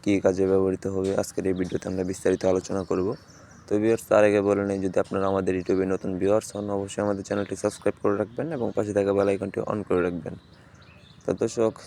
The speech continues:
যে প্রোডাক্টটি দেখতে পাচ্ছেন, এই প্রোডাক্টটির সাইজ হচ্ছে ষোলো আট সাড়ে চার ইঞ্চি প্রোডাক্ট। তো আমি আর গত একটা ভিডিওতে কিন্তু, আহ, একটি, আহ, একটি ভিডিও আপলোড করেছিলাম চ্যানেলের মধ্যে যে আমাদের সাড়ে চার ইঞ্চি প্রোডাক্ট স্টক আছে।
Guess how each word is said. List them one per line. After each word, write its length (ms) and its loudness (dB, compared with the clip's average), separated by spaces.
যে 140 0
প্রোডাক্টটি 400 0
দেখতে 280 0
পাচ্ছেন, 480 0
এই 80 -2
প্রোডাক্টটির 420 0
সাইজ 240 4
হচ্ছে 300 0
ষোলো 420 2
আট 200 4
সাড়ে 320 4
চার 180 4
ইঞ্চি 200 0
প্রোডাক্ট। 440 2
তো 80 2
আমি 340 4
আর 160 8
গত 260 4
একটা 240 6
ভিডিওতে 420 4
কিন্তু, 420 4
আহ, 60 2
একটি, 140 -4
আহ, 140 -2
একটি 400 4
ভিডিও 400 8
আপলোড 540 4
করেছিলাম 580 4
চ্যানেলের 380 4
মধ্যে 300 4
যে 380 4
আমাদের 220 4
সাড়ে 240 6
চার 140 4
ইঞ্চি 200 2
প্রোডাক্ট 340 4
স্টক 400 0
আছে। 340 4